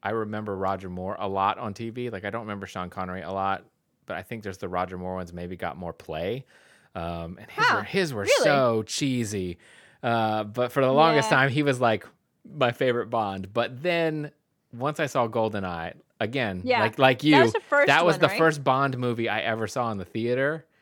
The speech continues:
Speaker 1: And so that definitely made an impression on me. Uh, Pierce Brosnan was, was awesome. So he, he's kinda like, I feel like our generation's James Bond.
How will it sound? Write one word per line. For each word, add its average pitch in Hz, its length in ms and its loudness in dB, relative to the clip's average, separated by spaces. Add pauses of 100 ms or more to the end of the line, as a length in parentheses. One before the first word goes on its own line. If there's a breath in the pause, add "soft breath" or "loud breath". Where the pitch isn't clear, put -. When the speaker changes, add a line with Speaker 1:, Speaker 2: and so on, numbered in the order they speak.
(460)
Speaker 1:
And 113 140 -6
so 123 220 0
that 104 480 -6
definitely 156 400 2
made 110 200 0
an 101 80 -4
impression 104 400 -6
on 98 160 -6
me. 90 260 -8 (380 soft breath)
Uh, 87 340 -4 (160)
Pierce 120 200 -8
Brosnan 90 420 -4
was, 85 340 -10
was 85 220 -10
awesome. 80 340 -6
So 95 160 -8
he, 104 60 -6 (120)
he's 127 160 -14
kinda 143 260 -6
like, 90 360 -4 (420)
I 101 80 -8
feel 143 220 -4
like 98 200 -2
our 101 240 -2
generation's 120 720 -8
James 135 320 -10
Bond. 156 400 -12